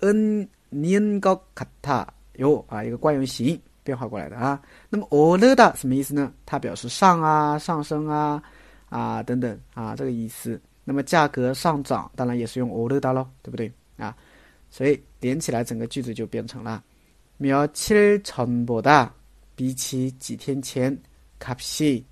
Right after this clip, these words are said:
价格더更오른 것 같아요，好像上涨啦啊，好像比起几天前价格更加的上涨啦，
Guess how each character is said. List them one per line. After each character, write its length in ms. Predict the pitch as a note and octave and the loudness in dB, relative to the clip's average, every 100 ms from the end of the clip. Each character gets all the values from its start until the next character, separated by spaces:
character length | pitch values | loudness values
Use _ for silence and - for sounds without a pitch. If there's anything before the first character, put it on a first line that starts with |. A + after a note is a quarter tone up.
| - - - | -20 -20 -4
价 240 | C#3+ C3+ | 0 0
格 360 | A#2+ B2 C3+ C3+ - _ - | 2 2 0 -2 -12 _ -6
더 480 | - C#3 D#3 B2+ G2+ - _ _ - | 4 8 8 6 2 -12 _ _ 8
更 360 | A3+ G#3+ B2+ - - _ _ | 10 10 4 -6 -20 _ _
오 360 | - C#3 D3+ D#3 | 2 6 8 6
른 260 | F#3+ G3 F#3+ | 6 4 4
것 140 | F3 | 2
같 120 | - B2 | 0 -8
아 180 | C3 A#2+ | 0 4
요， 280 | C#3 D3 - _ _ _ _ | 6 6 2 _ _ _ _
好 160 | A2+ | -6
像 180 | A2 B2+ | -2 -2
上 180 | B2 C3 | -2 -2
涨 180 | A#2 G2+ | -2 0
啦 500 | A#2 B2 A2+ G2+ B2+ - | 2 2 0 -4 -12 -16
啊， 240 | A#2 A2 - _ - _ _ | -12 -12 -16 _ -20 _ _
好 180 | - B2 | -4 -2
像 300 | D3+ E3 C#3+ | 4 4 2
比 160 | C3 C3 | -4 -6
起 160 | C#3+ | -8
几 160 | C3+ A#2+ | -10 -8
天 200 | C#3 C3+ | -6 -6
前 340 | C#3 B2 B2 C3 | -2 -2 -2 -6
价 200 | - C#3 | -2 -2
格 340 | B2 B2+ B2 A#2+ | -2 -2 -4 -4
更 200 | - C#3+ | -4 -4
加 200 | B2+ B2+ | -2 -2
的 180 | A#2+ A2 - | -2 -6 -10
上 260 | - B2 | -8 -6
涨 180 | B2 - | -8 -8
啦， 500 | A#2 A#2 G#2+ G#2+ A2+ | -4 -2 -4 -8 -14